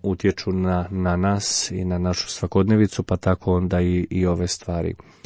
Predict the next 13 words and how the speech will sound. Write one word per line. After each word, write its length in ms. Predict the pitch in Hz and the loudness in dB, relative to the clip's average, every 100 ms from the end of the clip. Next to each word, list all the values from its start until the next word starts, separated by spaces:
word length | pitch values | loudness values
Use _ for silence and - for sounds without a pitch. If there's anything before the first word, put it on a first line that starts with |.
| - - _ _ - | -20 -20 _ _ -8
S 120 | 104 | 2
druge 240 | 110 123 | 6 8
strane, 400 | 110 113 110 117 | 6 6 4 6
naša 280 | 107 107 - | 4 4 4
vjera 240 | 104 107 98 | 6 6 4
nas 240 | 95 - | 2 2
uči 260 | 98 - 101 | 0 2 2
da 340 | 98 95 95 - | 4 2 2 -2
ukoliko 500 | 95 - 92 - 95 | -4 0 0 0 0
mi 200 | 95 95 | 2 2
živimo, 600 | 101 95 95 92 90 87 - - - - - _ - | 2 4 4 4 0 -2 -10 -20 -20 -20 -20 _ -8
a, 220 | 92 92 | -4 -2
sakramentalno, 1040 | - 95 101 95 92 90 92 92 92 90 | 0 0 2 2 2 2 2 2 2 0